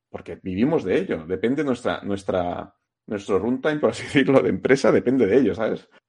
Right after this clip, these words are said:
Y no ha sido posible. Y no ha sido posible no porque no tuviéramos dinero, sino porque desde el departamento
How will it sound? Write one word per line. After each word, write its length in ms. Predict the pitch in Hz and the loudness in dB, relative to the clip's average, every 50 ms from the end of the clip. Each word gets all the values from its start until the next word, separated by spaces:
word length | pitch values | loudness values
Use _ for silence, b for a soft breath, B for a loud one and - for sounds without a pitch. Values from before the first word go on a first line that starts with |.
| _ _ | _ _
Y 120 | - 117 | 0 0
no 100 | 104 113 | 2 2
ha 80 | 131 147 | 0 0
sido 220 | 214 202 180 - | 0 -2 -2 -2
posible. 480 | - - - 131 156 175 - 85 - - | -2 -6 -6 -6 -6 -4 -4 -6 -8 -8
Y 60 | - | -6
no 80 | 101 123 | -6 -4
ha 20 | |
sido 180 | 156 196 190 180 | 0 0 0 0
posible 500 | - 170 160 180 180 170 190 226 - - _ _ _ - | 0 -2 -4 -4 -4 -4 -6 -6 -8 -12 _ _ _ -6
no 180 | 113 135 175 | -4 -2 0
porque 220 | - 202 185 151 127 | 0 -2 0 0 -2
no 80 | 123 | -2
tuviéramos 440 | 123 127 123 123 120 117 120 127 123 | 0 0 0 0 0 -2 -4 -4 -4
dinero, 440 | 131 127 139 143 - 156 190 - _ _ _ _ _ _ _ _ | -4 -4 -4 -4 -6 -6 -8 -8 _ _ _ _ _ _ _ _
sino 320 | _ - 117 113 113 107 | _ -2 0 2 2 4
porque 580 | - 113 107 - - - 101 92 80 - - _ _ _ | 4 4 2 2 0 -2 0 0 0 -2 -4 _ _ _
desde 300 | - 98 101 98 92 104 | -6 -4 -4 -4 -2 -2
el 100 | 95 92 | -4 -2
departamento 1040 | 87 90 90 90 - 87 85 - 85 92 107 127 156 151 - 156 151 - 180 - | -2 -4 -4 -4 -4 -6 -6 -4 -6 -4 -4 -4 -4 -2 0 0 0 0 -2 -8